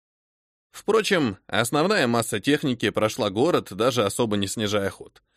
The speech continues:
а отделилась и направилась к форту лишь относительно небольшая группа. Первой шла Б М П один в некогда нарядном и явно показном камуфляже, который на текущий момент безнадёжно выцвел и облупился.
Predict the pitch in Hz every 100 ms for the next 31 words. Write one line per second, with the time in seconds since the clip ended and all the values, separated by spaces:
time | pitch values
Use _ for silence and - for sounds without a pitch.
0 | _ _ - 143 160 170 202 233 180 -
1 | 143 127 143 139 123 110 - 135 160 -
2 | 98 107 - 107 104 117 110 127 120 110
3 | 110 104 104 127 104 110 98 - - _
4 | _ _ _ _ _ _ _ 135 233 214
5 | - 117 151 123 101 95 120 120 95 92
6 | 85 _ _ 92 95 151 165 135 120 113
7 | 110 113 147 110 90 85 113 104 117 110
8 | 104 117 120 113 117 107 107 104 95 107
9 | 131 104 76 - _ - 98 208 214 147
10 | 127 127 160 156 131 107 104 151 113 117
11 | 110 98 113 180 143 92 110 143 131 139
12 | 120 92 98 92 98 98 87 80 -